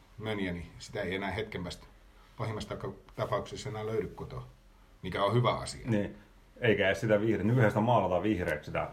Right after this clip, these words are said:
Speaker 2: samaa mönjää, että se näyttää, näyttää T V-kuvassa paremmalta, mut siis samaa mönjää se on.
Speaker 1: Se, joo, se on,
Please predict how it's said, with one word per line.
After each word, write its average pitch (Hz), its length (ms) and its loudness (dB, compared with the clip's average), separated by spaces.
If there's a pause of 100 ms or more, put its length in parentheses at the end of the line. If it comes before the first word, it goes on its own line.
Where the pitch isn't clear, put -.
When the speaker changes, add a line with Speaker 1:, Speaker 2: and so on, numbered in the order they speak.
Speaker 2:
samaa 123 340 6
mönjää, 104 480 6
että 85 120 -6
se 107 60 0
näyttää, 90 480 2 (540)
näyttää 123 220 6
T 127 60 2
V-kuvassa 92 560 4
paremmalta, 82 480 0
mut 107 140 -2
siis 120 160 -2
samaa 107 220 2
mönjää 101 480 2
se 92 200 -2
on. 90 60 0
Speaker 1:
Se, 127 160 0
joo, 107 300 0
se 101 160 -4
on, 92 120 -4